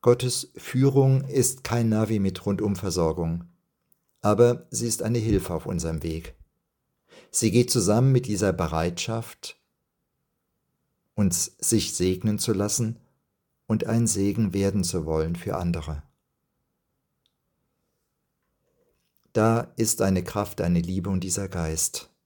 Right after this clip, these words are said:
nicht nur für David. Vielleicht lassen Sie sich darauf ein und probieren es heute, auch so zu beten: "Gott,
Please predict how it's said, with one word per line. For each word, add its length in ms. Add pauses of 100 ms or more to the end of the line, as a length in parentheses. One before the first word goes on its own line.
(140)
nicht 300
nur 140
für 200
David. 560 (1500)
Vielleicht 600
lassen 300
Sie 160
sich 220
darauf 360
ein 460
und 100
probieren 520
es 180
heute, 420 (840)
auch 200
so 180
zu 180
beten: 460 (1040)
"Gott, 340